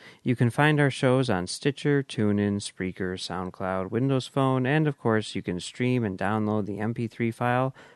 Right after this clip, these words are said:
from our website and grab the R S S link as well. One way that you can help us keep all of our shows coming to you each week is to become a patron of the network on Patreon.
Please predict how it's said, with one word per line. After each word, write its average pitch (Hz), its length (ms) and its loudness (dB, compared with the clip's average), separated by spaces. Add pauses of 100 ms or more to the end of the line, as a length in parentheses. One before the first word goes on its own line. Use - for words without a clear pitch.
(120)
from 151 280 4
our 151 140 4
website 107 560 2
and 98 160 -4
grab 98 280 -2
the 95 120 -4
R 92 160 0
S 95 160 -6
S 98 180 -6
link 104 200 -4
as 123 100 -2
well. 147 240 -2 (260)
One 175 220 8
way 165 140 10
that 139 240 4
you 147 80 4
can 127 140 2
help 139 260 0
us 127 160 0
keep - 260 -4
all 165 220 4
of 160 80 2
our 160 100 4
shows 160 400 2
coming 160 320 2
to - 160 -2
you 156 140 4
each 160 260 0
week 170 180 2
is 165 120 0
to - 80 -8
become 165 340 2
a 160 60 2
patron 117 560 -2
of 101 200 -2
the 107 60 -2
network 104 480 -2
on 123 160 2
Patreon. 95 800 -4